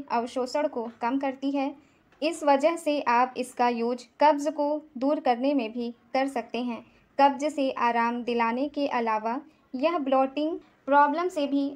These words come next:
आराम दिलाता है। Number six, शहद गले की खराश दूर करने के लिए भी बहुत फ़ायदेमंद है। यह खांसी और सर्दी जुकाम से तो आराम दिलाती ही है, साथ ही अगर आपका गला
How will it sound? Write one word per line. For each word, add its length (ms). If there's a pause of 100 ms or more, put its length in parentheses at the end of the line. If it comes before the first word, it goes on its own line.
आराम 340
दिलाता 360
है। 180 (540)
Number 380
six, 360 (160)
शहद 460
गले 280
की 240
खराश 580 (120)
दूर 280
करने 360
के 160
लिए 240
भी 240 (360)
बहुत 420
फ़ायदेमंद 500
है। 140 (400)
यह 220
खांसी 520 (140)
और 140
सर्दी 460
जुकाम 400
से 180
तो 240 (300)
आराम 380
दिलाती 400
ही 160
है, 260
साथ 460
ही 240 (340)
अगर 260
आपका 460
गला 300